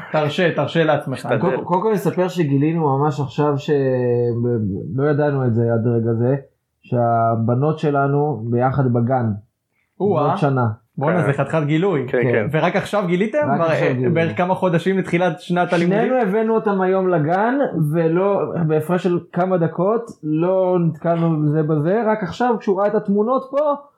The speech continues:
Speaker 3: הוא גילה שה-, הוא אומר לי, "מה, אה, הוא רואה את הבת שלי, הוא יודע אותה, הוא מכיר אותה בשם", אז זה
Speaker 1: שמע,
Speaker 3: היה
Speaker 1: בתור שני עיתונאים זה הכי לא חד שלכם ever.
Speaker 2: ממש.
Speaker 3: אבל אני אספר, אני אספר על בועז ש-, שכשהוא עוד היה עיתונאי, אז נסעתי איתו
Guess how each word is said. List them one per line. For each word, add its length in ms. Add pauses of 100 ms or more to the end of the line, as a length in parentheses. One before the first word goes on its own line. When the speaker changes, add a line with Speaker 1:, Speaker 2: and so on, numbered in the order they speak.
(160)
Speaker 3:
הוא 180
גילה 300
שה-, 140
הוא 200
אומר 160
לי, 100
"מה, 120
אה, 320
הוא 80
רואה 120
את 40
הבת 260
שלי, 120
הוא 100
יודע 140
אותה, 180
הוא 220
מכיר 160
אותה 100
בשם", 460
אז 120
זה 80
Speaker 1:
שמע, 180
Speaker 3:
היה 100
Speaker 1:
בתור 240
שני 180
עיתונאים 460
זה 140
הכי 180
לא 160
חד 180
שלכם 400
ever. 140
Speaker 2:
ממש. 440 (360)
Speaker 3:
אבל 360
אני 140
אספר, 560
אני 120
אספר 360
על 80
בועז 340
ש-, 140
שכשהוא 320
עוד 100
היה 200
עיתונאי, 580 (460)
אז 200
נסעתי 300
איתו 180